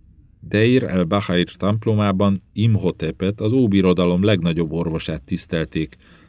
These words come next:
akinek egy sziklába vájt szentélyt szenteltek. Az orvosok itt elmélkedtek, és itt tanulmányozták, kutatták ősük bölcsességét, amely elengedhetetlen volt a mesterségükhöz.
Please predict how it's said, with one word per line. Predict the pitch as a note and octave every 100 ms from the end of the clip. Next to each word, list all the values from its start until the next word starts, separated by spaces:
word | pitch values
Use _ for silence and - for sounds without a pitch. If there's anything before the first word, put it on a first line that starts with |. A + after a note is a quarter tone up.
| -
akinek | - A#2 A#2+ A2+ G#2+
egy | G2+
sziklába | - C#3 - F2+ E2+ E2
vájt | E2+ D#2+
szentélyt | - E2+ D2+ - C#2+
szenteltek. | B1+ D#2+ D2 C2 C#2+ C2 - - - _ _ _ _ _ _ _ _
Az | - F2
orvosok | C#3+ A#2+ G#2 A#2+ A2+ -
itt | B2+ A2
elmélkedtek, | F2+ F2+ E2 D#2+ D2+ E2 E2 - A2+
és | A2 - _
itt | B2 A2 -
tanulmányozták, | G2 F#2 F2+ F2 F2 F2 - F2 D#2+ - -
kutatták | G#2+ A2 D#2+ - E2 E2
ősük | - F#2 E2 E2+ D#2+
bölcsességét, | F#2 F2+ - D#2 - D#2 D2+ D#2 - - - _ _
amely | F#2+ F2+ E2+ -
elengedhetetlen | B2 A2+ E2+ D#2+ - E2 - E2 D#2+ D#2+
volt | E2+ F2
a |
mesterségükhöz. | E2 D#2 - D2 - D2 D2 - C2 G#1 -